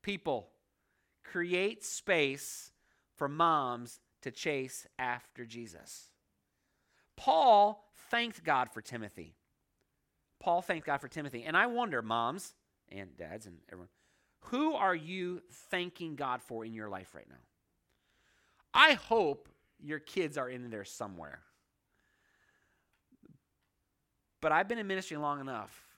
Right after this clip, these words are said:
that there are some times where mamas are not giving thanks for their kids. It's not that they don't love them. It's not that they wouldn't do anything for them. But they are at their wits' end.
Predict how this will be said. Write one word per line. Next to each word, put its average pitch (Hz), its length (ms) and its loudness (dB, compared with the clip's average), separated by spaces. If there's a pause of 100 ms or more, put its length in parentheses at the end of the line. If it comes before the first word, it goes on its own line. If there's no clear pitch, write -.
(200)
that 123 160 -8
there 156 140 -4
are 151 60 -6
some 147 220 -12
times 120 360 -10
where 107 120 -10
mamas 101 520 -12 (120)
are 95 120 -14
not 98 300 -14
giving 104 280 -16
thanks - 560 -18 (100)
for - 80 -20
their - 160 -20
kids. - 400 -20 (2000)
It's - 100 -20
not 87 140 -10
that 117 80 -8
they 127 80 -4
don't 156 160 -4
love 165 200 0
them. 80 160 -12 (1800)
It's 92 160 -16
not 135 240 -2
that 131 100 -12
they 139 100 -2
wouldn't 139 260 -8
do 156 300 -2 (180)
anything 170 420 -6
for 185 280 -4
them. 92 220 -8 (2000)
But 117 140 -12
they 131 140 -4
are 127 80 -4
at 127 140 -6
their 110 100 -8
wits' 107 280 -12
end. 73 200 -18